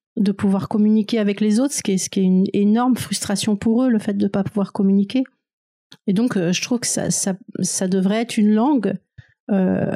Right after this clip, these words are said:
euh, enseignée à l'école à tous, quoi. Même pas à l'école, en crèche. Moi, mon idée, c'est vraiment de, de commencer pour les, par les tout petits bébés. Mais ça devrait continuer en maternelle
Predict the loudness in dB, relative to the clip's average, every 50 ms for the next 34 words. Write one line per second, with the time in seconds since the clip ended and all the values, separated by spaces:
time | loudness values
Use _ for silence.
0 | -6 -6 -6 -6 -6 -4 -4 -2 -2 -2 0 0 2 2 2 2 0 0 -2 -2
1 | -2 -2 -4 0 -2 -2 -2 -2 -4 -4 -4 -4 _ _ _ -6 -6 -4 0 2
2 | 2 2 2 2 0 -2 -2 -2 -2 -2 0 0 0 0 0 0 -2 -2 0 -2
3 | -2 -4 -4 -2 -2 -4 -4 -2 -4 -2 -2 0 0 2 2 2 2 2 2 0
4 | 0 0 0 0 0 2 2 2 2 2 2 2 0 0 -2 -4 -8 -18 -16 -16
5 | -16 -16 _ -2 -2 -2 0 0 0 2 2 0 0 -2 -2 0 -2 0 0 0
6 | -2 -2 -4 -4 -2 0 0 -2 -2 -6 -6 -4 -4 -4 -2 0 0 2 2 2
7 | 2 0 0 -2 -6 _ _ _ _ _ _ -6 -2 0 2 2 0 0 -2 0
8 | 0 0 0 0 -2 0 0 -2 0 2 2 2 4 4 2 2 0 0 0 0
9 | 0 0 0 0 0 0 -2